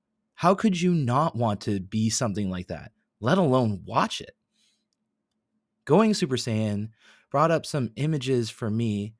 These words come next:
as I thought more on it. The first stopping point is in Exodus chapter forty, verses thirty-four to thirty-eight,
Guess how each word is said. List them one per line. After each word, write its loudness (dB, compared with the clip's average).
as -2
I 0
thought 0
more -2
on -2
it. -14
The 0
first 2
stopping 0
point -4
is -2
in -6
Exodus -4
chapter -2
forty, 0
verses -6
thirty-four -2
to -4
thirty-eight, -10